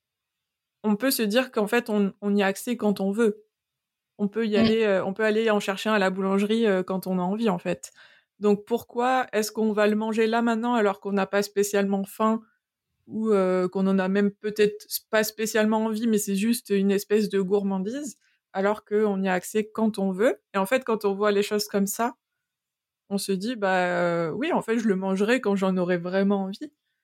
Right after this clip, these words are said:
Speaker 1: et quand ça me fera vraiment plaisir gustativement. » Et en fait, en faisant ça, on finit par, euh, avoir des, des périodes où on va plus avoir envie de,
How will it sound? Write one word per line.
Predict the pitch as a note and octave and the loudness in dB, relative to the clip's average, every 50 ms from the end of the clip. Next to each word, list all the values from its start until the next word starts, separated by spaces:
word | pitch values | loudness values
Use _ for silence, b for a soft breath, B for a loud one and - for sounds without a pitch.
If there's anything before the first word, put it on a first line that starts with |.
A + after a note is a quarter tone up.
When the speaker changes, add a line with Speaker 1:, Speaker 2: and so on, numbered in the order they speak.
| _ _ _ - | _ _ _ -8
Speaker 1:
et | G3+ | -4
quand | G3+ G#3 G3+ | -2 0 0
ça | G3 G#3 G#3 | 2 2 2
me | G3 | 0
fera | F#3+ - G3 F#3+ | 0 0 -2 -4
vraiment | F3+ F#3 G3 G3+ G#3+ G#3+ G3+ | 0 0 0 2 2 0 -2
plaisir | G#3 - G#3 G#3 G#3+ G#3 G#3 G#3+ A#3+ A#3 G#3+ G3 F#3+ | -2 -2 -2 0 0 0 0 0 2 2 2 2 0
gustativement. » | F#3+ F#3+ G3 - - F3+ F3+ - F#3+ F#3 F#3+ G#3+ B3 C4 - _ _ _ _ _ _ _ _ _ _ _ _ _ _ _ _ _ _ - | -2 -6 -6 -6 -6 -6 -6 -8 -6 -2 -2 -2 -2 -2 -6 _ _ _ _ _ _ _ _ _ _ _ _ _ _ _ _ _ _ -4
Et | G#3 G#3 G3+ G3+ G3 | 0 0 2 2 0
en | F#3 F#3+ | -2 -6
fait, | - - C4 B3+ B3+ | -6 -4 -4 -2 0
en | A3 G3+ G3 | 0 0 0
faisant | G3 - G3+ G3 F#3+ F#3+ | 0 -2 -2 0 0 -2
ça, | F#3+ - - - A#3+ B3 C4 C4+ C4 B3+ - | -4 -4 -4 -2 0 0 2 2 0 -2 -2
on | - G#3 G3+ | -2 -4 -2
finit | G3+ - - G3+ G3+ A3 A#3 | -4 -4 -2 0 0 0 0
par, | A3 - - G3+ G3 F#3 F3+ | 0 0 -2 -2 -2 -2 -2
euh, | F#3 F#3 F#3 F#3 F#3 F#3 F#3 - _ _ _ _ _ _ _ _ _ _ _ _ _ | 0 0 0 0 0 0 -2 -4 _ _ _ _ _ _ _ _ _ _ _ _ _
avoir | - G3+ G3+ G3 G#3 G3+ G3 G3 | -4 -4 -2 0 0 0 -2 -4
des, | F#3 G3+ G3+ G3+ G3+ | -2 0 0 2 0
des | G3 G3 G3+ | 0 -2 -6
périodes | G3+ G3+ - G3 F#3+ G3+ G3 G3+ G#3+ A3+ A#3 A#3 G3 | -4 -4 -4 -2 -2 0 0 0 2 2 0 0 0
où | G#3 | -2
on | G3+ F#3+ | -2 -2
va | F#3 F3+ F#3 F3+ F3+ | 0 0 0 -2 -2
plus | F3+ - - A3 G#3+ - | -4 -8 -14 -6 -2 0
avoir | G3+ F#3+ F#3+ F#3+ F3+ | 2 2 2 0 0
envie | F#3 F3+ F3 F3+ F#3 | -4 -4 -4 -4 -4
de, | E3 E3+ F3+ F3 E3+ E3+ E3+ E3+ E3 F3 | -2 0 0 0 2 2 0 0 -2 -4